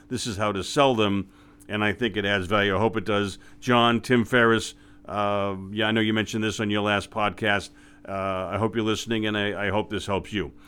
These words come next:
My themes and groups. Okay, first off, Bitcoin. Uh, Gra-, the Grayscale Bitcoin Trust, G B T C, is the vehicle that I use. And this is a response to a reporter that reached out to me this past week, and it was, it was a good exercise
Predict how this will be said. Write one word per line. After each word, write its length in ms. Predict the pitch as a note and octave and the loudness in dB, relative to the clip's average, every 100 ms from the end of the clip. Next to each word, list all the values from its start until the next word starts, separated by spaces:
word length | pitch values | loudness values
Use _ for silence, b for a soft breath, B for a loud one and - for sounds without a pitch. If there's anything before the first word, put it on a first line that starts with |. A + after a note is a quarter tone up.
| B B B B - | B B B B -2
My 220 | A#2+ B2+ | 2 2
themes 520 | A2+ F#3 G3+ G#3+ F#3 | 4 4 6 4 2
and 220 | - C3 | 2 0
groups. 500 | A2+ C3 A#2+ D#2+ - - - | 4 6 6 4 -6 -10 -12
Okay, 240 | A2 A#2+ | -2 0
first 380 | A2 D3+ D#3+ - | 2 4 4 4
off, 220 | D3 B2+ G#2 | 2 2 0
Bitcoin. 520 | G2+ B2+ - F#2 D2 - B B B - | 0 0 0 -6 -6 -14 B B B -6
Uh, 260 | G#2 G#2 | 0 0
Gra-, 260 | G2 A#2 B2 | 2 0 0
the 100 | A#2 | -2
Grayscale 920 | F#2+ G2 A#2+ C3+ D3+ - D#3 D3+ A#2+ | -4 -8 2 4 4 2 2 2 2
Bitcoin 500 | D3+ C#3 - C#3 B2+ | -2 -2 0 2 0
Trust, 440 | - B2 A#2 - | 0 0 0 -4
G 180 | G#2 A#2+ | -2 0
B 200 | A#2+ C3 | 0 -4
T 260 | - C3+ C3+ | -4 -6 -6
C, 460 | - A#2 G#2 G#2 B B B | -4 -2 -2 -4 B B B
is 160 | G#2+ F#2 | -8 -4
the 120 | G#2 | -4
vehicle 500 | G2 A2+ B2+ C3 B2 | 0 0 0 -2 -2
that 180 | A2 A#2 | -2 2
I 180 | B2+ | 4
use. 500 | D3 A#2+ F#2+ F#2 F2+ B B - | 4 2 2 0 -4 B B -4
And 100 | D#3 | -2
this 120 | A3 | 0
is 140 | G3+ | -2
a 20 | D3 | -2
response 480 | C3 - C#3+ B2+ - | -4 0 2 2 2
to 100 | A#2+ | 0
a 80 | |
reporter 480 | G#2+ F#2 G2+ A#2+ A#2+ | 0 -2 2 4 4
that 120 | A2+ | 2
reached 280 | A2+ A#2 - | 0 -2 0
out 160 | A#2 G#2+ | -2 0
to 100 | A#2+ | 0
me 320 | A#2 A2+ A2 B B | 2 2 -2 B B
this 160 | - A2 | -6 -6
past 400 | - A2+ A2 - | -2 0 0 0
week, 240 | A2+ A#2+ | 0 0
and 100 | D#3 | 0
it 40 | D#3 | 0
was, 220 | D3+ B2+ | -2 -2
it 80 | C#3+ | 0
was 180 | D3 C3 | 0 0
a 160 | C#3+ | -2
good 200 | A#2+ E3 - | 4 2 4
exercise 800 | D3 - D3+ - A2 F#2+ F#2+ | -2 -2 -6 -2 -2 0 -2